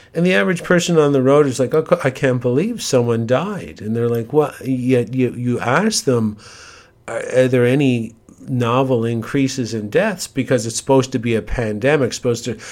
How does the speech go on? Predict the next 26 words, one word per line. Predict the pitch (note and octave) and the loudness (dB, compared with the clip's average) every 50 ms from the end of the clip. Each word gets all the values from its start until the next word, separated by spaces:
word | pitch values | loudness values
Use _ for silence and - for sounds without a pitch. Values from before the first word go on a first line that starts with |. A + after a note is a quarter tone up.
| - - - | -18 -14 -10
there's | - A#2 | -8 -6
supposed | - - - B2+ A#2 A#2+ - - - | -6 -2 2 2 2 2 0 -6 -8
to | |
be | A#2+ A2+ A#2+ A#2 | -6 -4 -4 -2
a | A2 G#2+ | -2 -2
lot | G#2 G2+ G2+ G2 F#2+ G2 | -4 -6 -6 -8 -10 -12
of | G2 G2 - | -12 -12 -8
deaths. | - A#2 A#2+ C3 C3+ A#2+ - - - - - - - - - _ _ _ - - - - _ | -6 -4 -2 -2 -2 -4 -6 -8 -10 -8 -8 -8 -8 -10 -14 _ _ _ -20 -20 -20 -20 _
And | - B2 B2 B2 | -8 -6 -2 2
they | C3+ C3+ C3 | 2 4 4
don't | D3 D3+ D#3 | 4 4 4
even | D#3+ D3 C#3 C#3 C3+ | 4 2 2 0 0
care. | B2 - - - D3+ D#3+ D#3+ C3 A2 G#2+ | -2 -2 -2 0 2 2 2 2 0 0
They're | A2 A#2+ A#2+ | -2 -2 -2
just, | A2 A#2+ B2+ A#2+ - - - - | -2 0 -2 -2 -2 -6 -12 -14
they | B2+ B2 - A2 A2 A2+ A2 B2 B2 B2+ B2+ | -16 -16 -16 -16 -18 -16 -10 -6 -2 0 2
assume | B2 A2+ - - - - D3 D3+ D#3+ E3 D#3+ D#3+ D#3 C#3+ B2+ | 2 2 0 -2 -4 -2 0 2 4 4 4 4 2 2 2
that | A#2+ A#2 A#2 A2+ A2+ A2+ A2+ - - - - - - _ _ _ - | 2 2 0 0 -2 -4 -6 -10 -18 -20 -20 -20 -20 _ _ _ -14
they're | B2 A#2 A#2+ B2+ B2 B2 A#2+ | -8 -4 -2 0 2 2 2
immortal. | A2+ A2 A2+ A#2+ C3+ D#3 - D3+ B2 G#2+ F#2+ F2+ | 2 2 2 6 8 10 10 10 8 6 0 0
When | G2 C#3 E3 F3+ | 2 2 4 4
you | G#3 G#3+ | 2 0
talk | G#3 - A3+ C4 C#4 B3+ - | 0 -2 -4 -4 -4 -4 -6
to | C#4 | -6
these | B3 A#3+ E3+ D3 - | -4 -2 -2 -4 -4
people | - - - D3+ D3+ C#3+ - - G2+ F2+ F#2 F#2+ - | -6 -4 0 0 0 0 0 -4 -6 -6 -8 -10 -14